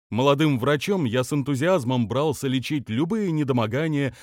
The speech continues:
безапелляционно ставил диагнозы, с непониманием и некоторой снисходительностью читал статьи уважаемых академиков, искавших ответы на вопрос «Что же такое болезнь?» как состояние.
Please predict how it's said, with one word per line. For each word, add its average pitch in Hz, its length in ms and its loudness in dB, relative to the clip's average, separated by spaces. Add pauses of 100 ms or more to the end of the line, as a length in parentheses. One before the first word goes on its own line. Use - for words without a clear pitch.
(140)
безапелляционно 160 920 0
ставил 98 520 -4
диагнозы, 123 840 -4 (160)
с - 160 -10
непониманием 135 840 2
и 123 40 4
некоторой 131 520 0
снисходительностью 156 1160 -2 (200)
читал 190 360 2
статьи 151 440 -2
уважаемых 131 680 0
академиков, 151 720 -2 (220)
искавших 165 640 0
ответы 143 420 -2
на 123 140 0
вопрос 127 500 -2 (240)
«Что - 480 2
же 104 140 -4
такое 113 420 -2
болезнь?» 147 560 -2 (280)
как 139 220 -2
состояние. 127 880 -4